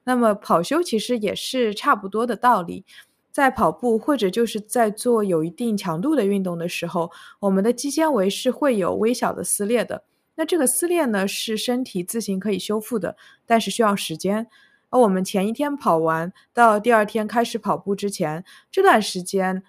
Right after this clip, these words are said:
我们的肌纤维其实也是在修复，但当中可能甚至不到二十四个小时，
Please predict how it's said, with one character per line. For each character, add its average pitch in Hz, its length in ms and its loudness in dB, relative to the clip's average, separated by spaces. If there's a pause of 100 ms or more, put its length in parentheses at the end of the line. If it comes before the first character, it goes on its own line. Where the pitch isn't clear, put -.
我 180 100 -2
们 175 140 -2
的 190 80 0
肌 254 140 -6
纤 294 200 -2
维 208 140 0
其 202 220 -2
实 254 240 -4
也 190 240 -2
是 - 180 -4
在 214 180 0
修 165 240 0
复， 165 320 -8 (380)
但 277 340 4
当 302 220 2
中 311 180 0
可 233 180 -2
能 175 200 -2
甚 285 300 -2
至 220 280 -2
不 175 220 -8
到 262 220 4
二 254 180 8
十 220 140 -4
四 - 120 -4
个 202 120 -2
小 196 200 -2
时， 175 380 -10